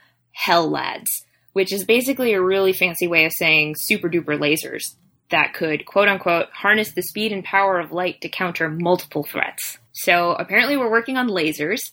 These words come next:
that could potentially, uh, shoot things out of the sky, also hypersonic aircraft, and so ostensibly, I think we are working on technologies that could work with it, but unless we have a global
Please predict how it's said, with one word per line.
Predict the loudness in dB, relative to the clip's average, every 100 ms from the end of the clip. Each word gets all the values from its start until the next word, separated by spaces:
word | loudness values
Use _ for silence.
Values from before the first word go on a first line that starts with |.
| _ -8
that | -4 -2
could | -2
potentially, | -2 -2 -2 0 2 4
uh, | 4 2 0 -6 -20 -8
shoot | -4 -2
things | -2 -2 0
out | 0
of | -2
the | -10
sky, | -6 -2 0 0 0 -4 -8 -20 -20 -20 _ 2
also | 2 4 4 6 4
hypersonic | 2 0 0 -2 -4 -6 -4
aircraft, | -6 -4 0 2 2 -2 -10 -8
and | -4 -2 -2 -2 -4 -6 -12 -20 _ _ -6
so | 0 2
ostensibly, | 2 0 0 0 0 2 2
I | 2
think | 0 -2
we | -2
are | 0 4 4 4 -2 -8 _ -8
working | 0 2 2 2
on | 0
technologies | 0 -2 -2 -2 0 -2
that | -4 -6
could | 0 2
work | 2 2 2
with | 2
it, | 2 2 2
but | 0 0 -14 -16 -4
unless | 0 0 2
we | 0
have | 4 4 2 -2 _ _ _ _ 2
a | 2 2 0
global | -2 0 2 4 4 2 -2